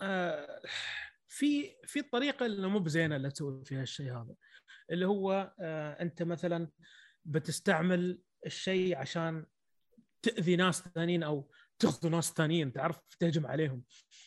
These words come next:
آه، الطريقة الزينة هي أن إذا أنت <clears throat> عارف أن عندك أعداء موجودين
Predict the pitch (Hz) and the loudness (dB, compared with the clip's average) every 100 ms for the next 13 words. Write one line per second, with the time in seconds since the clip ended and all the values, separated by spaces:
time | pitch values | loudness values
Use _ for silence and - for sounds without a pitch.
0 | _ _ - _ - 180 170 170 165 - | _ _ -20 _ -6 0 0 0 -2 -8
1 | _ - 190 - 208 294 262 202 262 277 | _ -12 -10 0 0 2 2 2 4 4
2 | 247 262 262 254 240 240 220 233 240 - | 4 4 6 4 2 2 2 2 -2 -2
3 | - 240 233 240 220 - - - 214 240 | 2 2 2 0 4 6 4 4 6 6
4 | 190 190 180 196 170 - 170 160 180 - | 6 4 2 4 2 2 2 4 4 4
5 | _ _ - - - 185 202 190 196 208 | _ _ -20 -12 0 2 4 2 4 4
6 | 208 208 | 2 -2